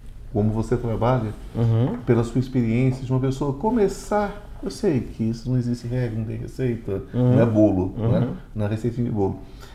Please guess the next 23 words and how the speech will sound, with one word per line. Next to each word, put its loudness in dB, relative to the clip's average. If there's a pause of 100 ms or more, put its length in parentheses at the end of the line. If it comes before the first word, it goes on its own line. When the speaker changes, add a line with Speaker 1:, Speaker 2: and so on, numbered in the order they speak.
(140)
Speaker 1:
Mas 0
como, -4
como -4
seria -2
esse -4
processo? 0
Uma -4
pessoa -4
que -6
nunca 0
fez 2
meditação, -2 (440)
nunca 2
praticou 0
yoga, 6
nunca 2
praticou 2
nada 6
e 4
de 4
repente 0 (340)
tá 2
precisando 2